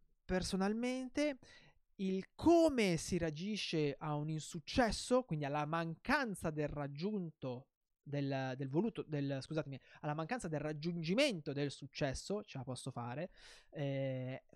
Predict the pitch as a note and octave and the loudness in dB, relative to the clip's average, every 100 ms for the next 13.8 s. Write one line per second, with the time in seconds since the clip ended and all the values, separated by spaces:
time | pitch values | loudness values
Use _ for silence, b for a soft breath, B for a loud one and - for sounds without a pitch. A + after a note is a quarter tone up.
0 | - D4 C#4+ G#3+ A#3 C4+ B3+ E4 D#4 G3 | -2 2 2 2 0 0 2 2 2 0
1 | D3+ b - E3+ E3 E3 E3 E3+ F#3 C4 | 0 b -6 -2 0 2 2 0 -2 0
2 | A#3 G3+ F3+ F3 - C4 D4+ D4+ - C#4+ | 0 0 -2 -2 -2 -2 -2 -4 -4 -2
3 | C#4+ C#4 B3 - A3+ A#3 B3 C4+ B3+ B3+ | -2 -4 -8 -12 -8 -4 -4 -4 -6 -6
4 | B3+ A#3 - D#4 D3+ C#3 D3 D#3+ D3+ C#3+ | -4 -4 4 4 4 -2 -4 -4 -4 -8
5 | F3+ F3+ F#3 F3 F#3+ F#3 B B D#3+ D#3 | -6 -6 -6 -2 0 0 B B -4 -4
6 | - D4+ C#4+ E3+ C#3 B2 D#3+ D3 C#3+ C#3+ | -2 -2 0 2 0 0 -6 -4 -4 -2
7 | D3+ C#3 C#3 B2+ - _ C#3+ C3+ C3+ B2+ | -2 0 0 -4 -8 _ -4 -4 -4 -6
8 | B2 A2+ B B - - D#4 D#4 F3 D3 | -8 -10 B B -10 -2 0 0 -2 0
9 | D3 - D#3+ D3 C#3 _ - D3 C#3+ C#3+ | 0 0 0 0 -2 _ -10 -4 -2 -2
10 | C#3+ D#3+ D#3 D3 A#3 D4+ A3 F#3 - G#3 | -2 -2 -2 -2 -2 -4 -4 -4 -2 -4
11 | G#3 F#3 F3+ D#3 D3 D3+ D#3 F3+ C#4 C#4+ | -4 -4 -2 0 0 -2 -2 0 0 0
12 | G3 - E3+ F#3 A#3 D4+ D#4 E3 D#3 E3 | -2 -2 -2 -2 -4 -6 -4 -2 0 0
13 | G3+ G#3+ - A#3 B3 A#3+ C#4 | 0 0 2 0 0 0 -2